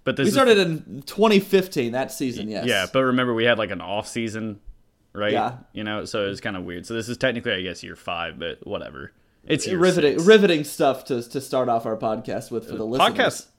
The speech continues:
Speaker 1: podcasts are such a visual medium, and we're so good at that.
Speaker 2: Today's,
Speaker 1: Um,
Speaker 2: uh, today's podcast is, is sponsored by Mountain Dew Zero Sugar.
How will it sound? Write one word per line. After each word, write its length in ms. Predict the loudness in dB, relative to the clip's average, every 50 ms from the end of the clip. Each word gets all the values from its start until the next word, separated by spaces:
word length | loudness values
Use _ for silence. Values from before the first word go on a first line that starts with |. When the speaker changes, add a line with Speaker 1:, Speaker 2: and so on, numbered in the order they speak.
| -10
Speaker 1:
podcasts 400 | -4 -2 -2 0 0 -2 -2 -2 -4
are 40 | -6
such 200 | -6 -4 -4 -4
a 60 | -4
visual 400 | -4 -4 -4 -4 -4 -6 -4 -6
medium, 400 | -6 -8 -8 -8 -10 -10 -10 -12
and 100 | -10 -10
we're 100 | -10 -10
so 220 | -4 -2 -2 -2
good 180 | -2 -4 -10 -10
at 120 | -12 -14
that. 260 | -16 -14 -14 -16 -16 _ _ _ -20 -20 -20 _ _ -10 -4
Speaker 2:
Today's, 360 | 2 6 6 6 6 6 4 6
Speaker 1:
Um, 260 | 8 8 8 8 6
Speaker 2:
uh, 80 | 4
today's 260 | 4 6 6 6 6 6
podcast 540 | 6 4 4 6 6 4 4 4 4 2
is, 140 | -2 -6 -4
is 220 | -2 -2 -2 -2 -2
sponsored 440 | 0 2 2 2 2 0 -4 -2
by 160 | 0 0 0 2
Mountain 320 | 2 0 -2 -2 -2 -2
Dew 160 | 0 0 0
Zero 280 | 2 2 2 2 2 0
Sugar. 460 | -2 -2 -4 -2 -2 -4 -6 -6 -12